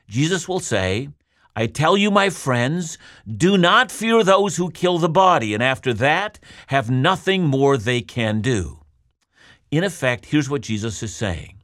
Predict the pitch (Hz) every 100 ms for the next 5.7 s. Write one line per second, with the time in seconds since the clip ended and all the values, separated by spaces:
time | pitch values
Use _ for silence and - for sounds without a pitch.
0 | _ _ _ - - 98 165 220 240 139
1 | 156 87 95 123 - - - 135 117 -
2 | 175 214 147 147 139 113 - - 156 165
3 | 143 240 208 123 - - 202 208 113 123
4 | - - - 160 151 - 220 240 214 208
5 | 160 151 147 151 156 143